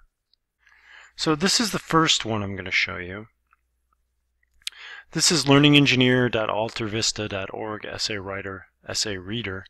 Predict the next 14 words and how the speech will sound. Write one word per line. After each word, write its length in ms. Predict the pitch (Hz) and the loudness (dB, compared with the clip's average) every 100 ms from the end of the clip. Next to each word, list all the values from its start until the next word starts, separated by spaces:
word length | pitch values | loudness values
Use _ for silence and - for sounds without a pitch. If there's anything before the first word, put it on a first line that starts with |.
| _ _ _ _ _ _ _ _ | _ _ _ _ _ _ _ _
This 140 | 107 | -8
is 120 | 113 101 | -6 -4
my 180 | 107 | -4
own 220 | 107 110 104 | -4 -4 -4
creation. 680 | - 101 101 - 104 98 - _ _ _ _ _ - | -4 -6 -2 -2 -2 -8 -12 _ _ _ _ _ -12
It's 220 | 104 - | -6 -4
using 640 | 123 127 113 120 113 107 - - | -2 0 0 0 -2 -6 -12 -12
a 480 | 101 98 98 95 92 _ _ _ _ _ _ | -10 -8 -10 -12 -14 _ _ _ _ _ _
JavaScript 920 | - 117 117 127 - - 117 107 - - _ | -2 2 4 4 2 0 -2 -4 -10 -14 _
library, 800 | 107 101 110 113 101 95 107 127 _ _ _ _ _ _ _ _ _ _ _ _ _ _ _ _ _ _ _ _ _ - | -8 -6 -6 -6 -8 -8 -8 -10 _ _ _ _ _ _ _ _ _ _ _ _ _ _ _ _ _ _ _ _ _ -18
uh, 420 | 101 98 98 95 - _ _ _ _ _ _ _ _ _ _ _ _ _ _ _ - _ _ _ _ _ _ _ _ _ - | -14 -10 -10 -10 -16 _ _ _ _ _ _ _ _ _ _ _ _ _ _ _ -20 _ _ _ _ _ _ _ _ _ -4
called 300 | 127 117 104 | -2 -2 -4
Responsive 580 | 110 - 151 160 151 | -6 2 2 4 0
Voice. 680 | 113 113 101 85 - - - | -4 -6 -6 -8 -6 -8 -8